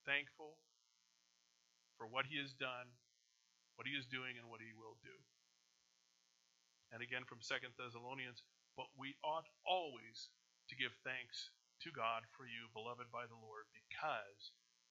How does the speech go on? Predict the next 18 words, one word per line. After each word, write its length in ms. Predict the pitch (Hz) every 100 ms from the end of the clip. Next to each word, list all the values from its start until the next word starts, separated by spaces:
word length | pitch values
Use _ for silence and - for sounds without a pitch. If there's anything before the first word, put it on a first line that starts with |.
| _
God 400 | 120 107 98 95 - _ _ _ _ _
chose 560 | - - - 117 120 98 -
you." 120 | - - 120 120 120 120 120 120 120 120 120 _ _ _ _ -
So 160 | 131
here 100 | 139
we 160 | 190 196
are 140 | 196
chosen. 400 | 196 208 220 226 - _ _ _ _ _ _ 120 120 120 120 120 120 120 120 120 123 120 120 _ _ _ _ _ _ _ -
Are 80 | 107
we 100 | 117
living 280 | 131 151
a 80 | 151
chosen 360 | 143 139 135 127
life? 220 | 117 95 - _ _ _ 117 120 120 120 120 120 120 120 123
Do 80 |
we 100 | 139
recognize 880 | 143 135 160 165 135 120 110 98 101
it? 120 | -